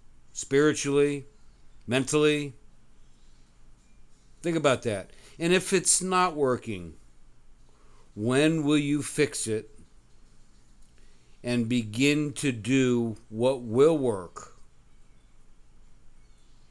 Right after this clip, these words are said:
If it's not working, when will you fix it and begin to do what will work?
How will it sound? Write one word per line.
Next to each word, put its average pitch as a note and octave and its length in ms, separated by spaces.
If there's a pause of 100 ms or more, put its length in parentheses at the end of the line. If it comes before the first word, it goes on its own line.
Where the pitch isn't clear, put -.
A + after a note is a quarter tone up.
(180)
If B2 180
it's A#2+ 220
not C#3 180
working, C#3 600 (600)
when A2+ 360
will D3+ 100
you F3+ 140
fix D3 380
it D3 200 (2750)
and B2+ 160
begin C3 280
to B2 360 (400)
do E3+ 500 (100)
what C#3 420
will C#3+ 420
work? G2+ 640